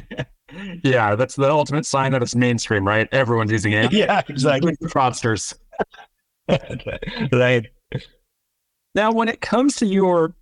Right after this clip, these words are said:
Speaker 1: inspiration, are there any founders that you really admire and, and look up to?
Speaker 2: Obviously, there are, like,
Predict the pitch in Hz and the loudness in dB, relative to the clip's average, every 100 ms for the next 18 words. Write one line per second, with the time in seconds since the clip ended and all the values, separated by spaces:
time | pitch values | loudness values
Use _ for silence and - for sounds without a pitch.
0 | - 156 160 - 135 113 107 - 104 123 | -2 0 0 0 2 2 2 0 -2 0
1 | 160 156 226 240 208 - 131 127 127 131 | 0 2 2 2 0 0 0 2 2 0
2 | 113 123 123 123 127 127 120 117 107 120 | 0 0 2 2 4 2 2 2 2 2
3 | 123 117 110 110 120 117 120 123 - 139 | 2 0 0 0 0 2 2 0 0 0
4 | 139 - _ _ _ _ _ _ 127 143 | 0 -4 _ _ _ _ _ _ 0 2
5 | 160 - 170 139 127 117 110 - _ - | 0 0 0 2 2 2 -2 -10 _ -6
6 | 110 92 | -4 -4